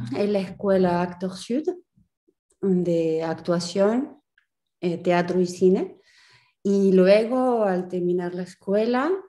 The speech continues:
eh, fundé la compañía, eh, Pitouche, o Pitoch.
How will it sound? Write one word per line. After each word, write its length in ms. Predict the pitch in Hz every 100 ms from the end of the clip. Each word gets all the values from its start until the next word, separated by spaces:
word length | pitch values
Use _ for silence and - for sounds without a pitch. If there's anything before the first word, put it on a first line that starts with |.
| _ _
eh, 260 | - 190 185
fundé 500 | 185 - 185 185 180
la 140 | 175
compañía, 1500 | 175 175 175 170 175 185 185 180 170 170 165 165 165 165 165
eh, 340 | 147 151 151 147
Pitouche, 520 | 185 170 247 - - _ -
o 180 | 139 160
Pitoch. 580 | 180 151 262 - -